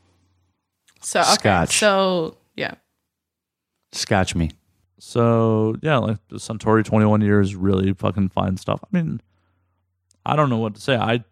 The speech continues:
Speaker 3: just kept drinking American bourbon the whole time. Dead Dave is the boy who, uh, was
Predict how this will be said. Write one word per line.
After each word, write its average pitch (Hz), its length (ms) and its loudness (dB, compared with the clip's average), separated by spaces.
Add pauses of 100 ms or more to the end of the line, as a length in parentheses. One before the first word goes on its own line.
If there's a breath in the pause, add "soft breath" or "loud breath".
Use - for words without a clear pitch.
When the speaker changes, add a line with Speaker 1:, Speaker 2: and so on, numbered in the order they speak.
Speaker 3:
just - 200 -4
kept - 180 0
drinking 107 240 2
American 98 380 2
bourbon 98 320 0
the 87 80 -4
whole 92 160 -4
time. 92 320 -6 (1400)
Dead 107 200 0
Dave 107 240 2
is 101 100 -4
the 98 100 -8
boy 104 260 2
who, 101 220 0
uh, 98 280 -2 (360)
was 101 220 -6